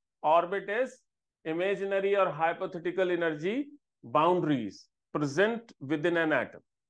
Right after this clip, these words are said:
ठीक है। That simply means, अब देखिए यहां शब्द का मायने देखिए, वर्ड्स जो है वो किस तरह से हम यूज कर पा रहे हैं या किस तरह से हमें यूज करने चाहिए, वो देखिए।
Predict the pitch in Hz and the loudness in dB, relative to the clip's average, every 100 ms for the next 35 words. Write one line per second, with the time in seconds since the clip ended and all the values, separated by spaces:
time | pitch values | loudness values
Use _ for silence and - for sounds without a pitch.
0 | _ _ _ _ _ 180 190 247 - _ | _ _ _ _ _ 0 2 0 -6 _
1 | _ _ _ _ _ _ 131 180 214 - | _ _ _ _ _ _ 2 4 4 0
2 | 240 233 262 247 196 135 - - _ _ | -2 0 -2 2 2 2 -6 -16 _ _
3 | 170 170 202 196 226 214 - - 147 170 | 0 4 4 4 4 4 0 -12 0 2
4 | 180 208 - 202 185 190 214 202 196 - | 4 2 2 0 0 0 4 4 4 -4
5 | 147 156 165 185 196 180 175 175 196 180 | -6 -2 0 0 -2 -4 -6 -2 -2 -2
6 | 120 120 156 190 190 - - 143 175 180 | -6 2 6 6 4 -8 -8 2 4 4
7 | 190 196 - 202 - 185 185 180 180 135 | 2 0 -4 -6 2 4 4 2 0 0
8 | - _ _ _ - 147 180 190 _ _ | -4 _ _ _ -2 0 0 -4 _ _
9 | 131 123 185 214 - - 180 - 170 160 | -12 -4 -2 -2 -2 4 4 4 4 4
10 | 160 - 214 - _ _ 135 165 180 180 | 4 2 -2 -8 _ _ 0 2 2 0
11 | 196 202 185 185 175 180 180 185 160 180 | -4 2 4 4 2 0 0 -4 -2 -4
12 | 202 - 185 160 185 180 165 170 196 190 | -4 -2 -2 0 -4 -4 -4 -2 -2 -2
13 | 160 113 - | -2 -4 -8